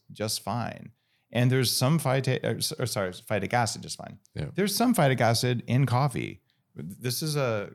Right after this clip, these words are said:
Speaker 1: caffeine tattoo on my bicep right
Speaker 2: <laughs>
Speaker 1: here. And, uh, uh, coffee is correlated with longevity in hundreds of different studies. I, it is the best superfood besides maybe ribeye or liver on the planet.
Speaker 2: Yeah.
Speaker 1: But,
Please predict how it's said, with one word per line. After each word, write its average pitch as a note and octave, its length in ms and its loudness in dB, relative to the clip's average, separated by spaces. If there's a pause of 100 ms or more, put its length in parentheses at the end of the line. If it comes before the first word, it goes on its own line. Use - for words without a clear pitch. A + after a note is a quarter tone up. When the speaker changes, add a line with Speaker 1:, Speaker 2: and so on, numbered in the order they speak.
Speaker 1:
caffeine A#2 640 -8
tattoo D#3 520 0
on D3 120 2
my D3+ 100 4
bicep D3 500 0
right D#3 220 4
Speaker 2:
<laughs> E3 80 6
Speaker 1:
here. E3+ 280 2 (260)
And, B2+ 520 2
uh, - 280 -8
uh, A#2 120 -2
coffee A2+ 680 -2
is G#2+ 260 -2
correlated G2 500 2
with F#2 240 -2
longevity F2 580 -2
in E2+ 120 -6
hundreds E2+ 600 -6
of D#2+ 280 -6
different D#2 340 -6
studies. C2 360 -4
I, C#2+ 180 0
it F#2 120 0
is F2+ 220 0 (320)
the F#2+ 100 -4
best E2+ 360 -2
superfood E2 440 -6
besides D#2+ 460 -6
maybe E2 240 -6
ribeye D#2 540 -4 (180)
or E2+ 140 0
liver D#2 360 0
on C#2 140 -4
the D2 80 -4
planet. G1+ 420 -10 (200)
Speaker 2:
Yeah. C3 160 -8 (180)
Speaker 1:
But, A2+ 400 2